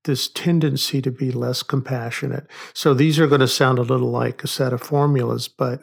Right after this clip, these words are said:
I just wanna keep in our sight that it's a matter of doing things.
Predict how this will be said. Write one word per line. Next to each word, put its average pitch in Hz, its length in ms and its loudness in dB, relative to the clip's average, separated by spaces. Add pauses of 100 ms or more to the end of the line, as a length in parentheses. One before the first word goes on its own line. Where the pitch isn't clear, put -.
I 165 60 0
just 143 240 0
wanna 127 160 0
keep 151 340 -2
in 139 160 2
our 120 140 -2
sight 139 520 -2
that 131 160 -2
it's 127 260 -6
a 131 60 0
matter 127 360 -2
of 127 340 -6
doing 147 400 2
things. 117 500 -6